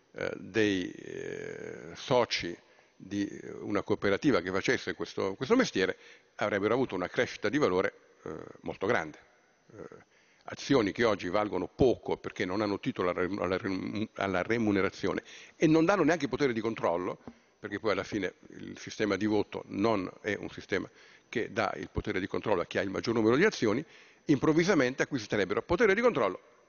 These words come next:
e diritto alla retribuzione.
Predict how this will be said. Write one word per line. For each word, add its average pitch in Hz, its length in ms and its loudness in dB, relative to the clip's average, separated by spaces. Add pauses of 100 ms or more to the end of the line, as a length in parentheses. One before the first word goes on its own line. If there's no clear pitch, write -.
(120)
e 120 200 -2 (200)
diritto 104 560 -4 (400)
alla 92 520 -2
retribuzione. 92 720 -6